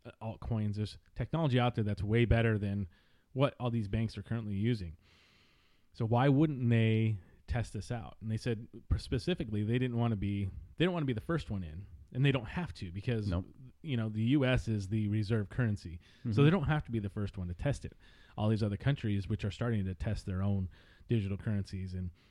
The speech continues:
Speaker 1: and that type of stuff, are, those are the testers. Great. What's going wrong? What's going right? We won't see it this year, but within the next five years, I would imagine we see something coming about for a, uh, you know, a central bank digital currency.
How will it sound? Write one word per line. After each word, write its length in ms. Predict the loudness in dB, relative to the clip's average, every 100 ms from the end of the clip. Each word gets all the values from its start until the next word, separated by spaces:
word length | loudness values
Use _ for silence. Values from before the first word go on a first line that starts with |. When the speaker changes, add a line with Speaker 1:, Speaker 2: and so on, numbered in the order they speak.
| _
Speaker 1:
and 120 | -2 0
that 120 | 0
type 120 | -2
of 60 | -4
stuff, 220 | -4 -4 -6 -4
are, 380 | -2 0 -4 -10 -12
those 220 | -2 0 0
are 40 |
the 120 | -2
testers. 460 | -2 -4 -8 -16 -10
Great. 200 | -8 -6
What's 200 | -4 -2
going 300 | 0 2 2
wrong? 320 | 2 2 0 0
What's 120 | -2
going 220 | -2 -2
right? 260 | -4 -6 -10 _ _ _ _ -20 -20 -20 -6
We 100 | 4
won't 220 | 6 6 4
see 140 | 2
it 80 | 2
this 220 | 0 2
year, 240 | 2 2 -2 -2
but 80 | 0
within 240 | 2 2
the 60 | 2
next 260 | 2 -2
five 260 | -2 0 2
years, 220 | 2 2
I 80 | 2
would 140 | 2
imagine 360 | 0 0 0 -2
we 80 | -2
see 160 | -2
something 320 | -2 -4 -4
coming 240 | -4 -2 0
about 320 | 2 0 -2
for 280 | -2 -2 -2
a, 340 | -2 -2 0 -4 -8 -20 -20 -20 -20 -20 -20 -4
uh, 460 | -2 0 0 -4 -6
you 100 | -4
know, 80 | -2
a 40 |
central 280 | -2 -2 -2
bank 280 | 0 0 0
digital 280 | -2 -2 -4
currency. 560 | -2 -2 -2 -4 -6